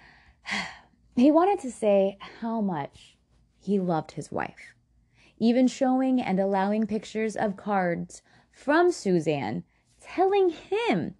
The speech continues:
how much she loved him. Barry, my dude.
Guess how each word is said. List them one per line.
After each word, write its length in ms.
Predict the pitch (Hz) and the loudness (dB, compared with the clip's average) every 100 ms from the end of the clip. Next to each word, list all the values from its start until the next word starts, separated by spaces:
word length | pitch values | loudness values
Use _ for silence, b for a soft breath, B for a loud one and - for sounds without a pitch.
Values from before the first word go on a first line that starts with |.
| _ - | _ -8
how 180 | 247 | -2
much 420 | 226 214 208 - - _ _ _ _ | 0 2 0 -4 -20 _ _ _ _
she 360 | - - 233 | -10 -2 2
loved 260 | 202 180 - | 2 0 -2
him. 360 | 180 90 - - _ _ _ _ _ _ | -8 -8 -12 -20 _ _ _ _ _ _
Barry, 540 | 214 214 226 208 175 - _ _ _ _ | 2 4 4 2 -2 -6 _ _ _ _
my 260 | 196 190 185 | -6 -2 -2
dude. 840 | 175 226 269 277 269 247 208 143 | -2 2 4 6 6 4 2 -2